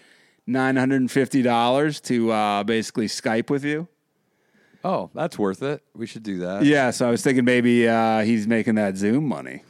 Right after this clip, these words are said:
Speaker 2: Oh, yeah, could be too.
Speaker 1: Not sure.
Speaker 2: Um,
Speaker 1: But, uh, let's go to Stockton. Jason sent me this, and, uh, this is, I think, a, a whi-, uh, early March. Uh, California woman,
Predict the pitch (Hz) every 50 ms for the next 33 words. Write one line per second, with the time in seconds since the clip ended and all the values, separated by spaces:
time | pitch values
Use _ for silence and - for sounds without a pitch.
0 | _ _ _ _ _ - - _ - _ _ _ _ _ - 104 117 123 120 110
1 | 95 87 80 - _ _ _ - - 104 120 127 117 98 95 87 - - 98 85
2 | 92 87 - - 107 107 107 98 87 80 - - 110 113 113 110 95 - - 110
3 | 107 110 107 92 82 - _ _ _ _ _ _ _ _ _ - 113 110 107 104
4 | 131 131 127 127 123 120 123 135 147 139 - 208 202 180 151 131 - - 147 135
5 | 139 160 185 202 - - 120 104 98 92 110 127 160 175 165 - 123 104 - -
6 | 120 104 95 101 98 95 95 92 95 - - 110 101 98 98 98 95 92 92 110
7 | 110 - 123 110 95 95 104 107 98 101 101 98 - - 98 101 98 98 - _
8 | - 101 98 98 104 92 - - - - 113 117 147 151 151 151 - 135 175 165
9 | 160 147 123 110 101 101 107 117 - - - - _ _ _ _ _ _ _ _
10 | _ _ _ _ _ _ _ _ _ _ _ _ _ _ - - 110 107 107 107
11 | 107 107 110 107 - - 147 156 170 175 165 139 - - 151 151 175 202 214 180
12 | 131 113 110 104 104 107 107 117 135 156